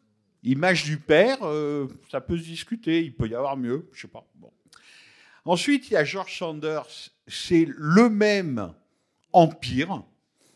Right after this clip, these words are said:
c'est-à-dire que Jeremy Fox, il a au moins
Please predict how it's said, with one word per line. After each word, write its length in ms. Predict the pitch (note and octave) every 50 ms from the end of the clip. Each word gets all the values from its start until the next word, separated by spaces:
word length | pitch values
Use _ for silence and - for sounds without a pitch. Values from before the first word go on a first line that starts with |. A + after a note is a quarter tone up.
| _ _ _ _ _ -
c'est-à-dire 800 | - - A2+ G#2 C3 B2+ B2 - D#3 D3 D3+ D3 D#3+ E3+ E3 -
que 260 | _ - C3+ C3 B2+
Jeremy 500 | A2+ A2 C#3+ D#3 C#3+ D#3 D3+ C#3+ D3 C#3+
Fox, 380 | C3 - - G#3+ A3 A3 - -
il 100 | E3 C3+
a 80 | B2+
au 140 | C3 C#3+ C#3+
moins 440 | D3 D#3 F3 F#3+ G#3 G#3 G#3 G3+ -